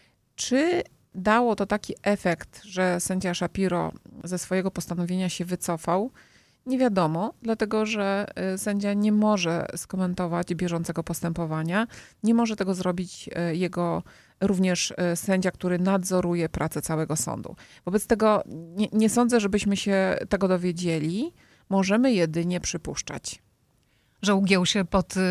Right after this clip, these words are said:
Speaker 2: pręgierzem opinii publicznej?
Speaker 1: Nie wiem, czy, czy pod pręgierzem opinii publicznej, czy być może,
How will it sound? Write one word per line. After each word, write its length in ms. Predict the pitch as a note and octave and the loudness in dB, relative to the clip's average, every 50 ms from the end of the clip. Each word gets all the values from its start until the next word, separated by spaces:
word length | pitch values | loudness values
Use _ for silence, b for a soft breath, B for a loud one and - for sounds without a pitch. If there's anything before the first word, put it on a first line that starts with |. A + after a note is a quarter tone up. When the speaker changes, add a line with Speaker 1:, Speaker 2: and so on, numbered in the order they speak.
| F3+ F3+ F3 | 0 0 -2
Speaker 2:
pręgierzem 500 | - G3+ F#3+ F#3 F3+ F#3+ F#3 G3 F#3+ F#3 | 0 2 2 2 2 2 2 4 4 4
opinii 380 | F#3 F#3+ F#3 - F#3 F3+ F3+ F3 | 4 2 2 2 4 4 4 4
publicznej? 720 | - F#3+ F3 E3+ F3 E3 - - G#3+ A3+ B3+ D4 D#4 C#4+ - _ B B B B B B B B B B B B - | 2 -2 -2 0 0 -2 0 4 4 6 6 4 2 0 -6 _ B B B B B B B B B B B B -12
Speaker 1:
Nie 100 | F#4+ G#4 | -10 -8
wiem, 180 | G#4+ F#4+ E4 | -6 -6 -6
czy, 100 | - - - - - | -6 -8 -10 -10 -8
czy 100 | - A3+ | -8 -8
pod 260 | - - A3 G#3+ - | -2 -2 -2 -2 -2
pręgierzem 540 | - - G#3+ G#3 G#3 G#3+ A3+ G#3+ A3+ G#3+ - | -2 -2 0 2 2 2 2 2 2 0 0
opinii 400 | - G3+ - - G#3+ G#3+ G#3+ G#3 | -2 -2 0 2 4 4 4 2
publicznej, 640 | - - F#3+ F3+ F#3 F#3 G3 F#3+ - - G#3+ G#3 G#3 | 0 -2 -4 -4 -2 -2 -2 -2 -2 0 0 0 0
czy 120 | G3+ - F#3 | 0 -2 -4
być 180 | F3 F#3+ - G3 | -4 -4 -2 0
może, 520 | G3 G3 G3+ G3 G3+ F#3+ F#3 F#3 F#3+ - | 0 0 0 2 2 2 2 2 0 -2